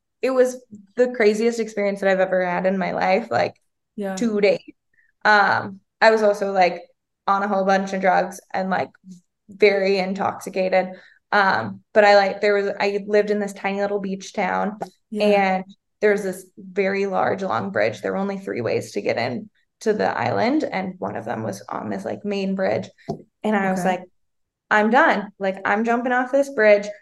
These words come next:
Speaker 1: I, like, threw my Apple Watch into the bay, and I was like, "Nobody's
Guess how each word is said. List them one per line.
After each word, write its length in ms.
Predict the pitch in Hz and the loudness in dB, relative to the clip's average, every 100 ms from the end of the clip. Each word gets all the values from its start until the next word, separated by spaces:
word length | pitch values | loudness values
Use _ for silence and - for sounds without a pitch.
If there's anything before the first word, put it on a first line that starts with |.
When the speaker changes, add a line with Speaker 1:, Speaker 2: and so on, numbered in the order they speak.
| _ - | _ 0
Speaker 1:
I, 80 | |
like, 220 | 214 208 208 | 2 2 -2
threw 380 | - 233 226 254 | -2 0 2 2
my 180 | 240 | 2
Apple 440 | 220 214 214 220 220 | 4 0 0 0 2
Watch 360 | 214 208 214 | 4 4 0
into 380 | - 214 214 214 | -4 -6 -4 -4
the 140 | 214 214 | -2 4
bay, 420 | 202 196 196 196 | 6 6 6 2
and 120 | 196 | 0
I 100 | 196 | -2
was 100 | 202 | -2
like, 220 | 190 190 | -4 0
"Nobody's 580 | 254 285 269 247 240 - | 6 8 8 6 0 -6